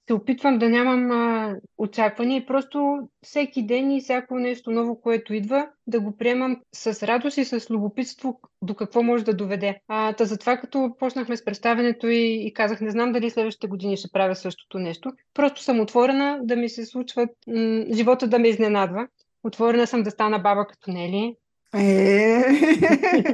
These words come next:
Speaker 2: <laughs> пожелавам ти го, много е хубаво.
Speaker 1: Да, да уча децата на стихотворения, тогава ще видиш как ще си ги припомня. И така, нямам, нямам нещо, което да, да, да, да съм си поставила за някаква цел. Наистина съм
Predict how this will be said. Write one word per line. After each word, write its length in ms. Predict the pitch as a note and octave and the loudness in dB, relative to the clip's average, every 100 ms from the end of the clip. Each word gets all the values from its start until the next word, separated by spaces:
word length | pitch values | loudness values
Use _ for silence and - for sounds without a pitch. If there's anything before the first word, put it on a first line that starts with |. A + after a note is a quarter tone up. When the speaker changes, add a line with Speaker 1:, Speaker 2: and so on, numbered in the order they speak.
| - | -4
Speaker 2:
<laughs> 100 | - | -6
пожелавам 600 | C#4 B3+ A#3+ A#3+ C4+ D4 | 0 4 4 4 4 2
ти 80 | F4 | 2
го, 120 | C#4 D#4+ | 4 4
много 280 | C4 A#3+ C4 | 4 4 0
е 80 | |
хубаво. 280 | C4 D4+ B3+ | -2 -4 2
Speaker 1:
Да, 320 | C#4+ E4 G#4 - - | 4 6 2 -4 -8
да 240 | A3 C4 C#4 | 0 4 6
уча 320 | C#4+ C#4+ D4+ | 6 4 0
децата 480 | B3 A#3+ B3 A#3+ C4 | 0 2 2 2 0
на 460 | B3+ B3 A#3+ A3+ - | 2 2 0 -2 -6
стихотворения, 720 | - B3 A#3+ - A3 A3+ B3 | -4 -4 -4 -2 2 2 0
тогава 260 | A#3 A#3+ C#4 | 2 2 2
ще 120 | B3+ | 0
видиш 220 | A#3 C#4 | -2 -2
как 160 | - A#3 | 0 0
ще 80 | - | 0
си 80 | A#3 | -4
ги 140 | A#3 | -2
припомня. 560 | A3+ A3 A3+ A3 B3+ D4+ _ _ _ _ | -2 0 0 0 -2 -6 _ _ _ _
И 260 | C#4+ C#4+ C#4+ | 0 0 0
така, 320 | C4+ D4+ D4+ B3+ - | -4 -6 -6 -6 -6
нямам, 380 | B3 C#4 C#4 C#4 C4 A#3+ | -2 0 0 0 -2 -6
нямам 420 | A3+ A#3+ C4 C4 | -10 -4 -2 0
нещо, 300 | B3 A#3 A#3+ | -2 -4 -6
което 300 | A#3 A#3 A#3+ | -2 -2 -2
да, 460 | A3+ A3+ A3+ A3 A3 G#3 - | -2 -2 -2 -4 -6 -8 -12
да, 180 | F#3+ G3 - | -10 -10 -10
да, 240 | F#3 G3+ G3 - _ | -10 -10 -10 -16 _
да 280 | - G3 G#3+ | -10 -8 -6
съм 180 | G#3 G#3 | -4 -6
си 160 | G3+ | -6
поставила 500 | G#3 G3+ G#3 G#3 G#3 | -12 -2 0 2 0
за 140 | G3 G3 G3 | -2 -2 -2
някаква 600 | G3 G3+ F#3+ F#3+ _ G3+ | -4 -8 -8 -10 _ -14
цел. 280 | G3 F#3+ G3 A3 - - | -8 -6 -4 -6 -12 -8
Наистина 480 | B3+ C4 - B3 C4 | -4 -4 -4 -6 -4
съм 300 | B3+ B3+ | -6 -8